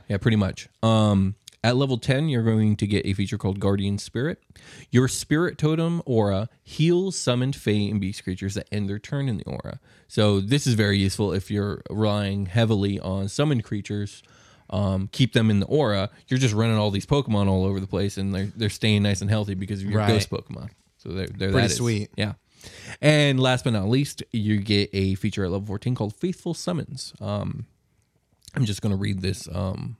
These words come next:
Speaker 1: feature verbatim. "Starting at fourteenth level, the nature spirits you commune with protect you when you are the most defenseless. If you are reduced to zero hit points or are incapacitated against your will, you can immediately gain the benefits of conjure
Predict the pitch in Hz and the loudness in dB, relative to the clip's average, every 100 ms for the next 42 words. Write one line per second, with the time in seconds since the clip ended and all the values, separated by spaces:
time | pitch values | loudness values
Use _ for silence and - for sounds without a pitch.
0 | _ - 98 104 110 101 104 90 95 - | _ -8 -6 -8 -8 -8 -8 -8 -10 -14
1 | - - - 180 190 165 165 170 156 151 | -20 -14 0 2 2 0 2 0 2 0
2 | 160 120 120 127 135 - 135 131 127 123 | 2 2 2 2 -2 -2 0 0 2 0
3 | 113 110 107 117 123 123 - - 127 - | 2 2 4 4 2 0 -2 -2 -2 -2
4 | - 127 113 107 107 110 107 104 104 - | 0 2 4 4 4 2 2 2 0 -2
5 | - 101 104 104 - - - - - - | -6 -6 -2 -2 -4 -12 -14 -18 -20 -20
6 | - 131 - 185 180 170 165 160 131 117 | -2 0 4 4 4 4 2 2 0 2
7 | 147 156 143 - 156 165 - - - 117 | 2 2 2 0 0 -2 -4 -12 -2 0
8 | 107 113 107 135 143 127 123 - 131 127 | 2 2 2 2 2 0 0 -2 -2 0
9 | 120 - 98 117 127 - 127 110 113 123 | -2 -2 0 0 0 -2 0 2 2 4
10 | 110 104 104 101 120 160 139 147 143 113 | 2 2 2 4 4 0 0 -2 0 0
11 | 113 117 107 104 104 101 98 - - - | 2 2 2 0 0 -2 -4 -8 -18 -8
12 | 98 - 123 123 117 127 | -8 -2 2 2 2 0